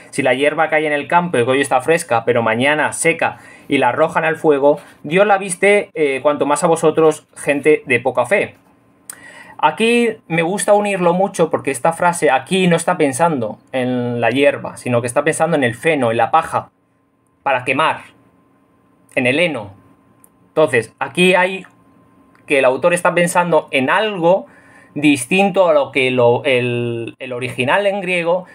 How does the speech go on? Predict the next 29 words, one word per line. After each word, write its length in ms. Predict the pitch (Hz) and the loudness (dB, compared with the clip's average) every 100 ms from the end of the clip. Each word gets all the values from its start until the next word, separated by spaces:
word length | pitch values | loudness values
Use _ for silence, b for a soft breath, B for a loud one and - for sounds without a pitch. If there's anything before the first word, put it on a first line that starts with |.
| B - | B -4
está 280 | 131 143 | -2 0
exponiendo. 640 | 139 - 156 208 170 123 - _ _ _ _ _ B B B | -2 0 0 2 0 -4 -10 _ _ _ _ _ B B B
Sin 180 | - 139 | -4 -2
embargo, 380 | 147 190 156 123 | 2 2 2 2
luego 240 | 160 160 | 2 0
si 140 | 151 160 | 0 -2
nos 120 | 156 | 0
vemos 360 | 202 156 120 - | 0 -2 -8 -2
en 140 | 131 | 0
el 200 | 117 117 | 0 -2
trece 360 | 139 185 180 135 | -4 -2 -2 -2
veintiséis, 760 | 185 175 156 180 151 180 - | -2 -2 -2 0 0 -2 -4
vamos 260 | 143 135 143 | -2 0 2
a 40 | |
ver 220 | 151 170 | 2 0
que 120 | - - | -6 -2
comete 360 | 127 139 170 | 0 2 0
el 80 | 156 | 0
mismo 320 | 175 175 185 | 0 2 2
error 400 | 185 190 190 - _ _ _ _ _ _ _ _ _ _ _ - _ _ _ _ _ _ | 4 2 2 -4 _ _ _ _ _ _ _ _ _ _ _ -20 _ _ _ _ _ _
sobre, 380 | - 151 - _ _ _ | -2 -2 -2 _ _ _
sobre 320 | - 180 165 | -2 2 2
el 80 | 123 | -2
género. 440 | 135 113 101 104 _ - | -4 -4 -4 -10 _ -2
Entonces, 280 | 143 131 | 0 0
nos 80 | 120 | 2
vamos 180 | 131 139 | 2 2
a 60 | 160 | 0
ir 200 | 127 | -2